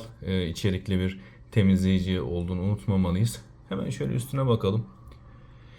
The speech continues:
Gördüğünüz gibi burada üçlü etkiden bahsediyor. Hijyenik temizlik, kireci giderir ve kötü kokuları giderir şeklinde.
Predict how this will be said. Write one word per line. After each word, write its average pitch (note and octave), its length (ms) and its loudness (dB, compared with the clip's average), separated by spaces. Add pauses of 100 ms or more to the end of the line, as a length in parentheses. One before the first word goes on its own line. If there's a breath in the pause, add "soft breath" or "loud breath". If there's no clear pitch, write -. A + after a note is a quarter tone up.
(520 loud breath)
Gördüğünüz F#3 400 0
gibi E3 240 0
burada E3+ 200 2
üçlü - 340 0
etkiden E3 500 2
bahsediyor. D#3 540 0
Hijyenik C3+ 440 0
temizlik, B2 580 2
kireci A#2 360 4
giderir A#2 580 2
ve A#2 360 2
kötü A#2+ 200 -6
kokuları G#2+ 460 0
giderir A2 560 2
şeklinde. G2 640 -2